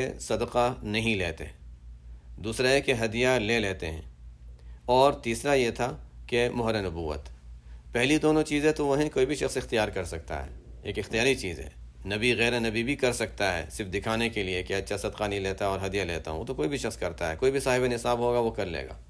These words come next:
تو اس لیے یہ وہ چیز تھی جو غیر اختیار علامت، اس لیے آپ صلی اللہ علیہ وسلم کو یہ علامت دی گئی تھی، اور بھی علامات تھیں، لیکن یہ مشہور علامتوں میں سے ایک علامت جو غیر اختیاری انسان ظاہر ہے اس کو اختیار نہیں کر سکتا ہے، تو یہ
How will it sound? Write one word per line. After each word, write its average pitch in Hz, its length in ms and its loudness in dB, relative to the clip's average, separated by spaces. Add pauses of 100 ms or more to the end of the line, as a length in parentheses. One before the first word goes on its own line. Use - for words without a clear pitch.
(640)
تو 139 60 4
اس 170 200 4
لیے 139 180 2
یہ 123 380 2
وہ 156 160 4
چیز 139 260 -4
تھی 156 140 0
جو 143 140 4
غیر 131 180 6
اختیار 107 360 0 (140)
علامت، 80 340 -4
اس - 120 -4
لیے 123 80 0
آپ 113 120 0
صلی 113 100 -6
اللہ 113 280 2
علیہ 101 160 0
وسلم 117 340 -2
کو 120 100 -6
یہ 107 140 0
علامت 110 420 0
دی 110 140 -2
گئی 98 120 0
تھی، 107 120 -6
اور 151 140 -2
بھی 147 120 -2
علامات 117 420 0
تھیں، 113 120 -6 (280)
لیکن 117 320 0
یہ 110 220 2 (300)
مشہور 107 300 0
علامتوں 104 500 0
میں 107 100 -2
سے 98 120 -4
ایک 95 140 -4
علامت 92 380 -2
جو 104 100 0
غیر 127 200 4
اختیاری 98 440 -2 (280)
انسان 104 440 -2
ظاہر 104 220 2
ہے 104 80 -2 (100)
اس 101 160 -6
کو - 80 -6
اختیار 110 340 2
نہیں 95 180 -4
کر 80 140 -6
سکتا 76 400 -8
ہے، 73 40 -10 (380)
تو 120 80 0
یہ 123 240 4